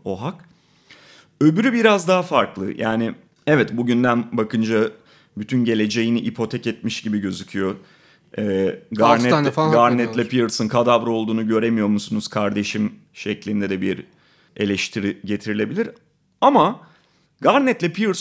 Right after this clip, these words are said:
Speaker 1: o kadar çabuk ölecekleri belli oyuncular değildi. Garnett'le Pierce'ın son sezonları Celtics'te, yani en iyi dönemleri o iki bin sekiz iki bin dokuz dönemleri gibi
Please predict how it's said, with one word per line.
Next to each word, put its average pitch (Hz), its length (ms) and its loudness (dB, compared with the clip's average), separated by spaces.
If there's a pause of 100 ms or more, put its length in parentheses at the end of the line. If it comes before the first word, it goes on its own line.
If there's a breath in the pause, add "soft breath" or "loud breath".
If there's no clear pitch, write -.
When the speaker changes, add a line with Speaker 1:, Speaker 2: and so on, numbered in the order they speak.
Speaker 1:
o 180 140 0
kadar 185 320 2
çabuk 185 360 -6
ölecekleri 156 640 -2
belli 151 240 0
oyuncular 131 580 0
değildi. 107 340 -4 (500 soft breath)
Garnett'le 175 460 0
Pierce'ın 180 520 -2 (400)
son 156 220 -4
sezonları 151 520 -2
Celtics'te, 139 540 -2
yani 120 300 0 (400 loud breath)
en 156 120 6
iyi 190 160 2
dönemleri 160 420 4
o 143 140 4
iki 143 240 -4
bin 151 80 2
sekiz 147 340 -2
iki 143 220 -2
bin 156 120 0
dokuz 139 280 -2
dönemleri 143 440 2
gibi 139 360 0